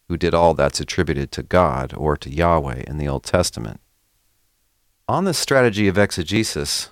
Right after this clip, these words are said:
or rather eisegesis, names like God and Yahweh are ambiguous, hence their insistence that Genesis nineteen twenty-four mentions two different beings, God and the pre-human Jesus, or the eternal Word.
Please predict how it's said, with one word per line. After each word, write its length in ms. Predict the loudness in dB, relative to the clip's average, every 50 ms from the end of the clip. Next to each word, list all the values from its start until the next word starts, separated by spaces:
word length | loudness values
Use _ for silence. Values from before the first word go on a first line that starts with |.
| _ -6
or 280 | -2 0 0 0 2
rather 300 | 2 2 4 4 2 2 2
eisegesis, 920 | 4 4 4 2 0 -2 -4 -4 -4 -4 -4 -6 -6 -6 -6 -6 -6 -8 -10 _ _ _ _ 0
names 300 | 2 4 4 6 6 4
like 240 | 4 4 2 0
God 460 | 2 2 4 4 4 4 2 2 0 -2
and 180 | -4 -4 0
Yahweh 440 | 2 2 4 4 2 2 -2 -4 -4
are 220 | -4 -4 -4 -4
ambiguous, 920 | -4 -4 -6 -6 -2 2 2 2 2 2 0 0 0 -2 -6 -6 -8 -8 -10 _ _ _ _ _ _ _
hence 220 | 2 2 2 2 2
their 200 | 4 4 4 4
insistence 760 | 4 2 0 0 2 2 2 2 0 -4 -4 -4 -4 -4 -4
that 240 | -4 -4 -4 -4
Genesis 540 | -4 -2 0 0 0 0 -2 -4 -4 -4 -2
nineteen 420 | -2 -2 -2 -2 -4 -4 -4 -4 -4
twenty-four 680 | -4 -4 -4 -4 -4 -4 0 2 4 6 6 4 4
mentions 520 | 2 0 0 0 0 0 0 0 0 -2
two 200 | -2 -2 0 0
different 380 | 0 0 -2 -2 -2 -4 -2 0
beings, 480 | 2 2 4 4 2 0 -2 -6 -8 -12 _ _ _ _ _ 0
God 480 | 2 4 4 4 2 0 0 -4 -6 -6
and 300 | -4 -4 -2 -2 -2 -4
the 60 | -6
pre-human 600 | -6 -2 0 0 0 0 -2 -4 -6 -6 -10 -10
Jesus, 640 | -6 -4 -2 -2 -2 -4 -6 -8 -10 -10 -10 -12 -10
or 140 | -8 -8 -6
the 140 | -6 -6
eternal 420 | -6 -6 -4 -2 -2 -2 -2 -4 -6
Word. 460 | -2 0 0 2 2 0 -2 -4